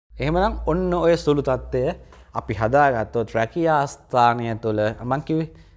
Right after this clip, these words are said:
ඔබට වැඩ පෙන්වන්න පුළුවන් වෙනවා. ඔබගේ හැබෑ හැකියාව.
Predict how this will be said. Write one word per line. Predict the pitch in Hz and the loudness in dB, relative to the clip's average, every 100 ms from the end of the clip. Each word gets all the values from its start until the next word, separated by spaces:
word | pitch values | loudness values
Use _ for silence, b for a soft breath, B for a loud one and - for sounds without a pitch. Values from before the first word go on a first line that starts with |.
| b b _ _ | b b _ _
ඔබට | 135 135 123 | 0 2 4
වැඩ | 117 131 | 2 2
පෙන්වන්න | 143 139 127 | 0 0 -4
පුළුවන් | 123 127 117 107 | -4 -2 -2 -4
වෙනවා. | 104 117 | -8 -6
ඔබගේ | 123 143 131 - - b b b | -4 -2 -4 -6 -20 b b b
හැබෑ | - - 127 156 190 180 | -16 -2 2 4 4 2
හැකියාව. | 127 - 113 104 101 | -2 -4 -6 -6 -6